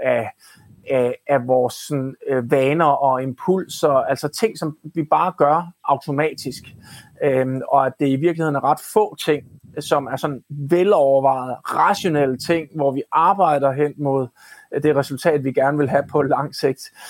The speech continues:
Øhm, vi, vi er måske nede og tale sådan et sted mellem forskerne, siger sådan mellem, mellem en og ti procent, hvor vi sådan,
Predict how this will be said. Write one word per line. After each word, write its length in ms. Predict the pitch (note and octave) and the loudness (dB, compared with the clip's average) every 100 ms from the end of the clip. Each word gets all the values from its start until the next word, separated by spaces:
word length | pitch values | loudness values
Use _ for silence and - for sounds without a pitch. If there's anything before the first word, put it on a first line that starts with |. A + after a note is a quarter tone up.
| - - - | -16 -4 2
Øhm, 420 | C#3+ C3+ C3+ B2+ _ | 2 2 -2 -4 _
vi, 160 | D3+ D#3+ | -4 -2
vi 160 | C#3+ D#3 | 2 2
er 40 | |
måske 260 | D3+ D3 D3+ | 2 0 2
nede 200 | D3+ F3+ | 4 4
og 120 | F3 | 2
tale 180 | E3 D3 | 0 0
sådan 180 | E3+ D3+ | -2 -2
et 80 | |
sted 300 | - D#3 D#3 | 0 2 4
mellem 300 | E3 D#3 C#3 | 2 0 -2
forskerne, 460 | B2+ C#3 D#3 D#3+ C#3+ | 0 0 0 -4 -4
siger 160 | - C#3+ | -2 -2
sådan 240 | D3+ C#3 | -2 0
mellem, 220 | D3 C#3+ | 0 0
mellem 260 | D3 D3 B2+ _ | -2 -2 -4 _
en 380 | G3 G3 F3+ C3+ | -2 0 0 0
og 200 | C#3+ C#3+ - | 2 2 -2
ti 360 | - A3 - - | -6 -4 -4 -4
procent, 400 | D3 E3 E3 D3 | 0 2 0 2
hvor 160 | C#3+ | 2
vi 100 | C#3 | 2
sådan, 440 | - D#3+ D3 C#3 | 0 0 0 -2